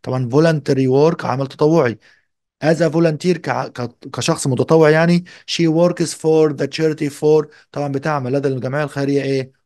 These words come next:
For free، طبعًا مجانًا. Number nine،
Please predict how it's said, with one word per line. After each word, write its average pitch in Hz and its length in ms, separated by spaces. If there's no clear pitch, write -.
For 135 640
free، 135 580
طبعًا 120 200
مجانًا. 120 640
Number 90 180
nine، 123 360